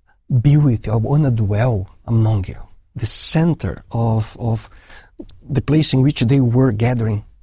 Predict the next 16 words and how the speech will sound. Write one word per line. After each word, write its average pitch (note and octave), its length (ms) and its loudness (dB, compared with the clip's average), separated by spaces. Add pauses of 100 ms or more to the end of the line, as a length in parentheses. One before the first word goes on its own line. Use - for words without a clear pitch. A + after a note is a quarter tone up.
as, A#2 280 -2
as - 200 -2
people, A2+ 300 -6
it - 140 -10
was G2 160 -8
God's E2 440 -8
presence. - 600 -10
You G2+ 80 -10
see, C3 240 -6
his C#3+ 200 0
desire B2+ 800 0 (300)
to B2+ 140 -2
be C#3+ 340 0 (300)
with B2+ 360 0
his A#2 320 -4 (160)
children. A#2 540 -6